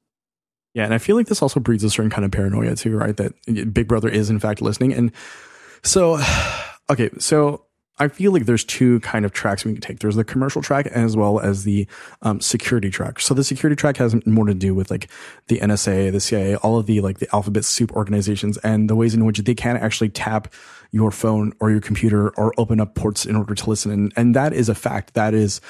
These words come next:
something that has been proven time and time again, especially with the Snowden dumps, um, that the N S A in particular does this kind of thing, has access to this, can do this, right?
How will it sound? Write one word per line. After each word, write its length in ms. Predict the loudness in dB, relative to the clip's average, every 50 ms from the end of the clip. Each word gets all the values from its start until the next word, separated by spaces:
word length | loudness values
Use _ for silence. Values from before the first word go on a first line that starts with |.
| -20 -20 -16
something 240 | -4 -2 0 2 2 2
that 80 | 2
has 120 | 2 0 0
been 160 | 0 0 0
proven 380 | 0 0 2 2 4 2 2
time 180 | 2 0 0 -2
and 60 | 0
time 160 | 0 0 0
again, 180 | 0 2 2 2
especially 360 | 2 0 -2 -2 0 0 0
with 160 | 0 0 -2
the 100 | -2 -4
Snowden 360 | -4 -2 -2 0 0 0 0 0
dumps, 400 | -2 -2 -2 -2 -4 -4 -8 -10 -14 -20 -20 -20 -20 -20 -20 -6
um, 340 | -2 0 0 2 0 0 0
that 160 | 0 0 2
the 100 | 2 2
N 60 | 2
S 140 | 2 2 0
A 160 | 0 2 2 2
in 80 | 2
particular 360 | 0 0 -2 0 0 0 -2
does 300 | -2 -2 -2 -2 -2 0
this 140 | 0 -2 -4
kind 160 | -2 -2 -4
of 40 | -2
thing, 140 | -2 -2 -2
has 180 | -2 -2 -4 -2
access 300 | -4 -4 -2 -4 -6 -4
to 100 | -2 -2
this, 140 | -2 -2
can 360 | -4 -6 -4 -2 0 0 2 0
do 120 | 0 -2
this, 240 | -4 -8 -8 -6 -4
right? 240 | -2 -2 -2 -4